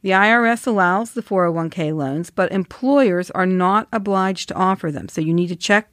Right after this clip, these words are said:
directly with your provider to see if four oh one K loans are offered under your plan. Loans must be paid back within five years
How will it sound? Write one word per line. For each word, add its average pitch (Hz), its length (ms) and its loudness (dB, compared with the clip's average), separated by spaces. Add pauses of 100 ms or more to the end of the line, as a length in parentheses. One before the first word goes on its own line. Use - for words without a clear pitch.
(140)
directly 202 580 0
with 226 180 -2
your 202 120 0
provider 147 580 -4 (340)
to 185 120 -2
see 196 240 2
if 185 80 0
four 190 220 2
oh 185 80 4
one 175 200 0
K 165 220 0
loans 156 320 0
are 160 140 -4
offered 156 360 -2
under 147 180 -2
your 139 160 -6
plan. 151 500 -6 (540)
Loans 190 400 2
must 180 340 -2
be 233 120 2
paid 233 300 2
back 208 260 2
within 226 240 2
five 185 340 2
years 190 480 0